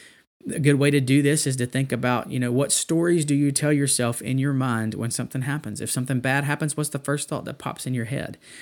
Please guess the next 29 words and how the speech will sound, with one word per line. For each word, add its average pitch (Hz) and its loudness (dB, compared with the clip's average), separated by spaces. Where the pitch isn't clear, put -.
Is 127 0
the 123 2
thought 131 0
that - -6
creeps 139 -2
up, 135 -2
"Oh, - 0
I 120 -4
deserve 131 0
this," 123 0
or, 117 -2
"This 113 -6
always 135 0
happens 147 0
to 131 -4
me," 117 -4
or, 110 -6
you 117 -10
know, 107 -10
"I'm 120 -4
not, 135 -4
this 131 -2
proves 151 0
to 143 -2
me 139 2
that 127 -2
I'm 143 -2
not 135 -2
worthy, 131 -2